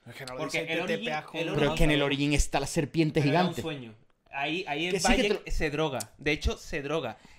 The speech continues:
Speaker 2: Y en el Valhalla, cuando
Speaker 1: Se
Speaker 2: vas al
Speaker 1: droga,
Speaker 2: mundo
Speaker 1: de
Speaker 2: de los
Speaker 1: hecho, se
Speaker 2: Jotun
Speaker 1: droga.
Speaker 2: y todo eso, es Eivor drogándose también. O sea, en los dos es, van al chamán de turno, se enchufan lo que sea y sueñan esas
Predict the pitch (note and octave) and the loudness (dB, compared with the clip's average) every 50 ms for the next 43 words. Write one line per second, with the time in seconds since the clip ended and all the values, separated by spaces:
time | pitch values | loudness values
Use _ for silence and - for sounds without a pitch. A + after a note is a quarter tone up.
0 | - - - G3 G#3+ A3+ - - E3+ E3+ D#3+ D3 B2+ B2 C3 C3 D3+ F3+ F#3+ F#3 | -20 -10 -6 -4 -4 -4 -4 -6 -8 -8 -8 -6 -6 -6 -6 -2 -2 -2 -2 -2
1 | G3+ G#3 - - C#3 C3 B2+ A#2 A#2 A#2 - - B2 B2+ C#3 D#3+ D3+ C#3 - E3+ | -4 -6 -8 -10 -10 -10 -10 -10 -14 -14 -14 -10 -8 -4 -2 -2 -2 -2 -4 -4
2 | E3+ - - - F3 E3+ E3+ D#3 F#3 F#3 F3 C#3 C#3 B2+ B2+ A#2+ B2+ C#3 D#3 F3 | -6 -4 -4 -4 -4 -6 -6 -6 -4 -4 -4 -6 -8 -8 -8 -8 -6 -6 -6 -6
3 | F3+ F#3+ F#3 - G3+ G#3+ - - D3+ D3 D3 D#3+ F3 F#3+ G3+ A3+ B3 - _ D#3+ | -6 -8 -8 -8 -10 -10 -8 -8 -8 -6 -2 -2 -2 -2 -2 -4 -6 -10 _ -16
4 | D3 D3 C3 C3 B2 C#3 D#3+ E3 C#3+ C3+ C3 C3 C#3 C3+ B2+ B2 A#2 A2+ - C#3 | -10 -6 -4 -4 -2 -2 -2 -2 -2 -6 -6 -4 -6 -6 -6 -8 -12 -8 -8 -8
5 | A#2+ - - _ _ _ - _ - D3 C#3+ C#3+ C#3 C3+ C#3 D3+ F#3 A#3 C#4+ - | -8 -8 -14 _ _ _ -20 _ -6 -4 -4 -2 -4 -6 -4 -4 -4 -4 -4 -6
6 | - E3 F#3 G#3+ - - - - _ _ _ _ B2+ C#3+ D3+ D#3+ C#3+ B2 B2 B2 | -8 -8 -8 -8 -8 -12 -16 -16 _ _ _ _ -4 -4 -4 -2 -2 -6 -8 -8
7 | - - C3 B2 C#3 D#3+ F#3 F#3+ F3+ - G#3+ G#3+ A3+ B3+ - - - - D3 B2+ | -6 -8 -6 -6 -6 -6 -6 -8 -8 -8 -8 -10 -10 -12 -12 -14 -12 -10 -10 -10
8 | B2+ - - G3 F#3+ - A#2+ A#2 B2+ B2+ B2+ D#3 - - G3 A3 A#3 - _ D#3 | -10 -10 -10 -10 -8 -6 -6 -6 -6 -6 -8 -8 -8 -6 -8 -8 -8 -12 _ -20
9 | D3+ - D#3+ D#3+ F3+ F3 E3 E3 D#3+ | -16 -14 -12 -12 -10 -12 -10 -10 -10